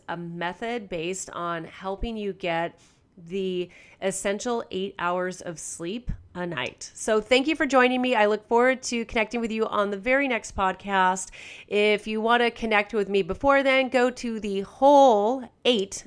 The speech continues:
as in the number, the whole eight method dot com. Uh, send me a message on Instagram, and if you like, you send me an email with your questions. I'd love to address any, any questions that you have right here on this podcast.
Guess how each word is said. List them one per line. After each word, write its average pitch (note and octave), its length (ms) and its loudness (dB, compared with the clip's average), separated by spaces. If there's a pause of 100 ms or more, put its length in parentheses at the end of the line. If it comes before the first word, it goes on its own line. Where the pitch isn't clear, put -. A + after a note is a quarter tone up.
as F3 160 -4
in G3 120 -2
the B3+ 80 -4
number, D#3+ 420 -4 (460)
the F3+ 100 0
whole C4+ 580 4
eight A3+ 300 -2
method G3+ 540 0
dot F3 260 2
com. D4 480 0 (420)
Uh, F#3 280 2
send A3+ 200 -2
me A3 100 4
a G#3 40 2
message G3 580 0
on E3+ 280 -2
Instagram, C#4+ 920 0
and G#3 320 0
if G3+ 280 -4
you G3 160 -2
like, C4+ 420 -2 (120)
you F#3 140 -14
send - 420 -4
me B3 100 -2
an B3+ 60 -6
email A3 320 -2
with F#3 120 -2
your G#3 120 -2
questions. F#3 500 -2
I'd E3+ 180 -4
love F3 160 -2
to G#3+ 120 -6
address F3+ 340 -4
any, G#3+ 340 -6
any A3+ 180 -4
questions G3 460 -2
that F3 140 -6
you F3+ 140 -8
have A3+ 400 -4
right F#3 180 -2
here F#3 180 -6
on F3 160 -2
this D#3+ 240 -8 (320)
podcast. D3+ 520 -4